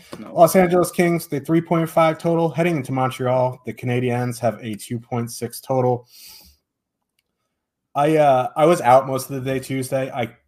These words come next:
Speaker 2: got, I literally got home right before lock, so I didn't play much, but I know a lot of people were on the Kopitar Kempe Byfield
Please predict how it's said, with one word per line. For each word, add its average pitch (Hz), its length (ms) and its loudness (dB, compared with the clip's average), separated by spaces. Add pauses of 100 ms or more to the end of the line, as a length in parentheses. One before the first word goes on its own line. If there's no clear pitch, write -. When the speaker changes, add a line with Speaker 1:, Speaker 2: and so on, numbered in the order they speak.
Speaker 2:
got, 123 320 2
I 127 120 -6
literally 117 360 -2
got 110 220 -2
home 110 200 -4
right 104 220 -6
before 104 540 -6
lock, 107 380 -2
so - 120 -8
I 110 80 -6
didn't 107 160 -8
play 107 160 -4
much, 107 300 -10
but 104 140 -4
I 104 60 -2
know 110 380 -4
a 127 60 -10
lot 110 180 -2
of 107 80 -8
people 110 320 -8
were 101 260 -8
on 127 320 0
the 110 480 -6
Kopitar 120 480 -4
Kempe 113 360 -6
Byfield 107 580 -4